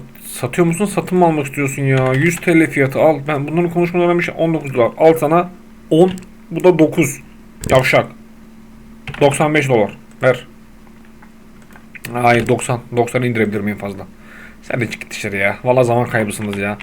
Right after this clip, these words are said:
Tokada bir koyacağım. İPhone iki telefon satmak istiyorum. İlgilenir misiniz? Merhabalar. Apple iPhone on iki telefon satmak istiyorum. Şimdi sana şuradan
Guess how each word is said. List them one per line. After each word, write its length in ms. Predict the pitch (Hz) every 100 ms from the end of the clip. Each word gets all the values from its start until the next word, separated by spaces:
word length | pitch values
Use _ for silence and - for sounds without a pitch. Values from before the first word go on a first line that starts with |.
| - - - -
Tokada 360 | - 139 139
bir 60 | 135
koyacağım. 380 | 135 127 135 135 - - - - - - - - - - - - - - - - -
İPhone 300 | 180 170 196
iki 100 | -
telefon 240 | 190 185
satmak 240 | 180 180 165
istiyorum. 260 | - 165 170
İlgilenir 280 | 175 170 165
misiniz? 400 | 147 135 135 - - - - - -
Merhabalar. 400 | 151 156 151 139
Apple 560 | 151 - 156 139 139 147
iPhone 120 | 139
on 140 | 143 147
iki 140 | 135
telefon 260 | 131 127 139
satmak 260 | - 135
istiyorum. 300 | - 113 104
Şimdi 180 | - 131
sana 180 | 139 135
şuradan 420 | 139 131 131